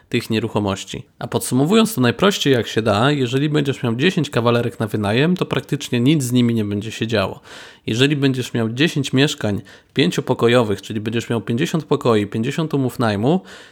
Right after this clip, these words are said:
to więcej problemów te mieszkania będą generowały, ale również dużo więcej zysków będą przynosiły. Dlatego musisz się zastanowić, czy bardziej sobie cenisz spokój,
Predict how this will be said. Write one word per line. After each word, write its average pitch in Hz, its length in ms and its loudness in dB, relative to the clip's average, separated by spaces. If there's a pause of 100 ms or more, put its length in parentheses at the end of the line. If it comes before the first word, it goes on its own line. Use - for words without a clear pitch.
to 165 120 0
więcej 160 380 2
problemów 135 480 0
te 135 100 0
mieszkania 123 420 0
będą 113 320 -2
generowały, 120 800 2
ale 127 180 2
również 131 380 0
dużo 143 400 -2
więcej 135 420 0
zysków 139 640 -2
będą 123 360 -2
przynosiły. 139 580 -2 (360)
Dlatego 127 320 0
musisz 185 340 0
się 151 80 2
zastanowić, 131 600 0
czy - 140 -6
bardziej 135 300 0
sobie 113 240 -4
cenisz 107 300 -6
spokój, 196 520 -2